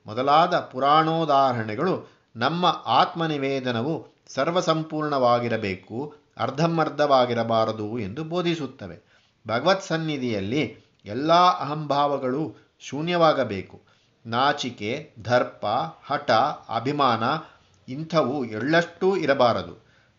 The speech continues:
ತಾಯ ಮಡಿಲಲ್ಲಿರುವ ಮಗುವಿನಂತೆ ಭಕ್ತನು ಭಗವಂತನಿಗೆ ವಶನಾಗಬೇಕು, ಶಿಷ್ಯನು ಗುರುವಿಗೆ ವಶನಾಗಬೇಕು, ವಾಚಕನು ಕಾವ್ಯಕ್ಕೆ ವಶನಾಗಬೇಕು.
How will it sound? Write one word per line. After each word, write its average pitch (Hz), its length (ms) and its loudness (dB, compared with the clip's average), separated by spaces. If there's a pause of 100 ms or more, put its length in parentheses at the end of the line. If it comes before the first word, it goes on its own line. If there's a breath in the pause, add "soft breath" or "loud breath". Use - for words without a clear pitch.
(100)
ತಾಯ 170 340 4
ಮಡಿಲಲ್ಲಿರುವ 151 760 0
ಮಗುವಿನಂತೆ 123 920 -2 (280 soft breath)
ಭಕ್ತನು 160 640 -2
ಭಗವಂತನಿಗೆ 147 800 0
ವಶನಾಗಬೇಕು, 139 920 0 (360)
ಶಿಷ್ಯನು 160 600 -2
ಗುರುವಿಗೆ 147 600 0
ವಶನಾಗಬೇಕು, 143 920 0 (340 soft breath)
ವಾಚಕನು 160 540 2
ಕಾವ್ಯಕ್ಕೆ 139 720 -2
ವಶನಾಗಬೇಕು. 143 880 0